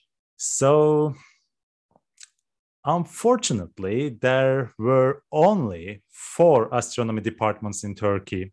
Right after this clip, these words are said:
The astronomy community is quite small in Turkey. In Europe, you, normally astronomy is a branch of physics, but in Turkey, it's completely separate. Uh, we do have astronomy and space sciences departments.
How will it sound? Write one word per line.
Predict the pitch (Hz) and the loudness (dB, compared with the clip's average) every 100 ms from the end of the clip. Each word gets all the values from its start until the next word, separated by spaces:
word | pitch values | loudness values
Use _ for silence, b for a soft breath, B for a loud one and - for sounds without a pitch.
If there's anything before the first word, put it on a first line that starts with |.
| - | -2
The | 113 117 | 2 2
astronomy | 113 131 123 | 2 2 0
community | - 120 113 117 | 0 -2 0 -2
is | - | -2
quite | 120 113 | -2 -2
small | - 104 98 | -4 -6 -6
in | 92 | -8
Turkey. | 95 101 104 - _ _ _ _ - | -12 -14 -14 -20 _ _ _ _ -10
In | 107 | -6
Europe, | 104 175 160 101 - | -2 0 0 0 -4
you, | 123 - | -14 -6
normally | 120 139 135 117 120 117 113 _ _ | -2 -2 -2 -4 -4 -4 -8 _ _
astronomy | 135 117 - 135 123 | -2 -2 2 2 4
is | 113 | 4
a | 120 | 2
branch | 101 117 117 120 - - _ _ _ - | 2 2 0 -4 -8 -10 _ _ _ -6
of | 120 110 - - - 156 | -2 -2 -4 -18 -16 -18
physics, | _ 151 139 98 80 - | _ 2 2 0 -8 -12
but | 98 87 | -10 -8
in | 98 | -6
Turkey, | 101 131 127 123 107 | 0 2 2 -2 -2
it's | 101 - - | -4 -8 -10
completely | - 110 117 117 113 | -4 0 2 0 0
separate. | - 131 123 104 90 87 - - | -2 -2 -2 -4 -6 -6 -12 -6
Uh, | 98 | -4
we | 95 104 | 0 0
do | 104 113 | 0 0
have | 104 101 98 98 95 | 0 0 0 0 -4
astronomy | 101 - 110 98 92 95 | -10 -6 -6 -6 -8 -8
and | 104 90 87 | -8 -8 -8
space | - 107 98 - | -6 -2 -2 0
sciences | 104 92 90 - - | -2 -2 -4 -6 -8
departments. | - - 113 110 - 101 - | -10 -2 0 0 -10 -12 -16